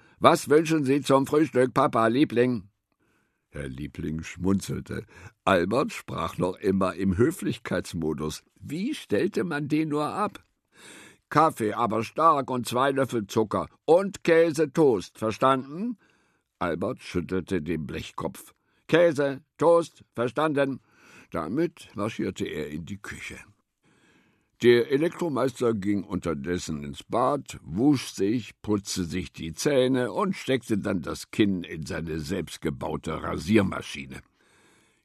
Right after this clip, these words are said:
Kaffeeduft zog ins Badezimmer. Sehr gut. Albert kam offenbar mit der Kaffeemaschine zurecht.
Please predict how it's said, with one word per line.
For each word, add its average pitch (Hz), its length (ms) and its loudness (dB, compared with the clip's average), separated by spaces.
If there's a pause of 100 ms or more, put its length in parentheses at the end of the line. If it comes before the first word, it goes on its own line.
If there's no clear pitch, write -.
Kaffeeduft - 960 -8
zog - 320 -6
ins 71 220 -12
Badezimmer. 64 760 -12 (300)
Sehr - 240 -6
gut. - 340 -16 (440)
Albert 120 420 4
kam 160 280 0
offenbar 87 460 -4
mit - 220 -6
der 80 180 -6
Kaffeemaschine 76 840 -6
zurecht. - 540 -10